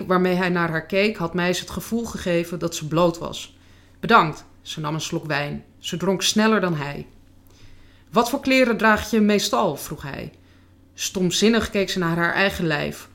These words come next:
alsof ze zelf niet wist wat ze aan had. "Dit?" zei ze over haar spijkerbroek en grijze t-shirt.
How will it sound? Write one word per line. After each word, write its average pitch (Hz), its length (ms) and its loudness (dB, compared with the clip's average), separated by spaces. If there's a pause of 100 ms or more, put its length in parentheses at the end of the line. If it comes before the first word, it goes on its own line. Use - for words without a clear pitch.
alsof - 280 -6
ze 190 120 -4
zelf 190 320 2
niet 165 160 -2
wist 202 300 2
wat 180 160 -6
ze 190 100 -6
aan 160 220 2
had. 131 360 -10 (360)
"Dit?" 160 500 0 (340)
zei 175 240 0
ze 170 120 -2
over 165 220 -2
haar 160 100 -4
spijkerbroek 170 640 -2
en 170 180 -10
grijze 160 420 -6
t-shirt. - 500 -12